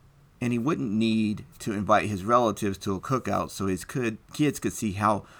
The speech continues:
real blacks behave, which is something that happened in one of the Black A F episodes where, um, Kenya invited his black relatives from Inglewood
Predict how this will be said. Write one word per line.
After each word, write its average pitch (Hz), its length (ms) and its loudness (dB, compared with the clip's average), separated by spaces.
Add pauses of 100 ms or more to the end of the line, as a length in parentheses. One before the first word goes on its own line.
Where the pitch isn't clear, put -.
(160)
real 110 420 4
blacks 90 400 2
behave, 95 540 -2
which 95 200 -8
is 90 140 -4
something 98 420 -6
that 82 100 -4
happened 98 360 -4
in 95 140 -6
one 101 220 -4
of 95 360 -8
the 92 180 -6
Black 87 480 -8 (440)
A 101 180 0
F - 340 -6 (100)
episodes 98 720 -4
where, 92 420 -6 (720)
um, 87 560 -2 (580)
Kenya 107 600 -2 (600)
invited 98 420 2
his 92 140 -4
black 98 320 -2
relatives 95 680 -4 (120)
from 87 360 -6
Inglewood 98 800 -4